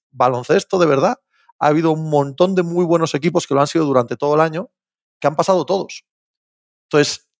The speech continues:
creo que da para un gran torneo, porque se van a enfrentar todos en el Sweet Sixteen. Va a haber poco equipo menor. Lo que pasa es que el equipo mayor, los equipos grandes de verdad,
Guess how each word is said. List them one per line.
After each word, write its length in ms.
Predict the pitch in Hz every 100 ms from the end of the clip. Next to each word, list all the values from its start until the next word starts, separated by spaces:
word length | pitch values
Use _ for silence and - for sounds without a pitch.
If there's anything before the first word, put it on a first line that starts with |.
| -
creo 360 | 156 175 190
que 140 | 190 165
da 280 | 175 190 -
para 240 | 139 135
un 220 | 151 175
gran 320 | 165 165 175
torneo, 520 | - 123 143 202 - _ _ -
porque 200 | 147 127
se 120 | 135
van 80 | 147
a 40 |
enfrentar 360 | 170 156 156 143
todos 400 | 180 190 123 131
en 100 | 127
el 160 | 123
Sweet 240 | - 143 -
Sixteen. 480 | 131 - 190 170
Va 60 | 123
a 20 |
haber 260 | 139 139 _ _ _ _ -
poco 260 | 165 170
equipo 320 | 160 175 175
menor. 440 | 151 135 165 120 - _ _ _ _
Lo 100 | 117
que 40 | 95
pasa 140 | 98
es 40 |
que 60 | 127
el 80 | 143
equipo 460 | 123 - 151 147 131
mayor, 300 | 120 135 156
los 100 | 123
equipos 340 | 117 139 123
grandes 380 | 135 147 143 143
de 80 | 147
verdad, 400 | 139 143 185